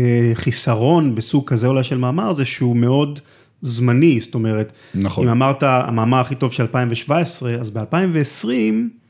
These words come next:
Speaker 2: הוא לא
Speaker 1: אז
Speaker 2: יעניין.
Speaker 1: הוא כבר לא יהיה פה, פה כך מושך.
Speaker 2: נכון, אבל זה עוד סוג תוכן, זה עוד משהו שממלא ונותן ערך, הוא, הוא מאוד, כמו שאמרת, נכון, תקופתי.
Speaker 1: אז אולי באמת צריך לשים פה דגש על בחירת הנושא,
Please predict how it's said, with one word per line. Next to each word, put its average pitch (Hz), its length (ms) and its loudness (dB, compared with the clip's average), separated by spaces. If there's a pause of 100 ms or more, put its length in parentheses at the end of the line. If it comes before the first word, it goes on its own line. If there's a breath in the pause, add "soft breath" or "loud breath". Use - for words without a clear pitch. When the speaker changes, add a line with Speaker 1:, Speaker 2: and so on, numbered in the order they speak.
(280)
Speaker 2:
הוא 139 120 2
לא 143 120 6
Speaker 1:
אז 143 60 6
Speaker 2:
יעניין. 131 220 2
Speaker 1:
הוא 170 60 2
כבר 180 120 2
לא 214 180 4
יהיה 226 180 4
פה, 135 340 2 (100)
פה 123 120 -4
כך 117 180 -4
מושך. 110 200 -8
Speaker 2:
נכון, 120 460 2
אבל 127 280 2
זה 135 120 2 (100)
עוד 208 220 4
סוג 170 320 -2
תוכן, 131 680 2
זה 110 180 0
עוד 156 340 4
משהו 147 220 2
שממלא 120 540 4 (100)
ונותן 110 460 2
ערך, 131 340 4
הוא, 117 240 0
הוא 131 140 4
מאוד, 147 480 4 (500)
כמו 143 60 4
שאמרת, 143 360 2
נכון, 135 380 2
תקופתי. 131 440 0 (560)
Speaker 1:
אז 131 140 -12
אולי 120 220 0 (120)
באמת 117 340 0
צריך - 220 -6
לשים 123 200 0
פה 120 140 -4
דגש 110 380 -2
על 120 120 0
בחירת 120 360 -2
הנושא, 190 760 0